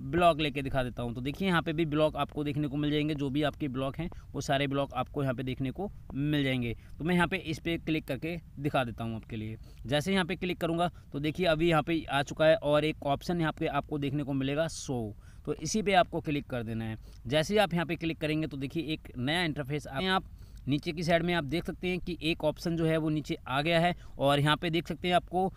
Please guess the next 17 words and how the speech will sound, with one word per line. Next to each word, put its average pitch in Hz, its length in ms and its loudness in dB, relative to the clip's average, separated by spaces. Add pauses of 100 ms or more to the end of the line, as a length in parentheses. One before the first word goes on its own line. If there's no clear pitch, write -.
(120)
सीरियल 175 360 2
नंबर 170 220 2
मिलेगा, 180 360 2
फार्मर 156 420 2
का 175 100 0
नाम 165 180 2
मिलेगा, 170 340 4
फार्मर 147 440 2
के 170 140 -2
फादर 143 400 2
नेम 165 200 0
मिलेगा, 165 340 4
विलेज 139 440 0
मिलेगा, 160 380 6
मोबाइल 143 380 2
नंबर 160 220 2
मिलेगा, 160 400 4